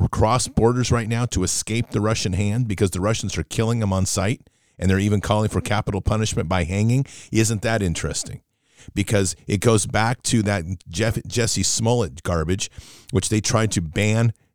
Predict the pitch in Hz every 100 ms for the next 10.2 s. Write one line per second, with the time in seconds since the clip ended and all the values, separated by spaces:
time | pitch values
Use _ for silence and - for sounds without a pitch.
0 | _ _ _ _ - 113 104 95 - -
1 | 92 95 - - 87 110 107 - 92 -
2 | 120 104 60 - - - - 98 98 -
3 | 101 92 - 151 101 87 - 98 92 85
4 | 82 87 - 95 85 98 95 90 - 98
5 | 113 127 156 95 82 90 - 113 107 -
6 | 156 143 101 98 87 104 104 90 90 -
7 | 101 98 95 - 98 92 - 110 110 92
8 | 117 98 101 101 92 95 90 117 - 95
9 | 104 98 - 113 123 90 78 - 85 82
10 | 82 82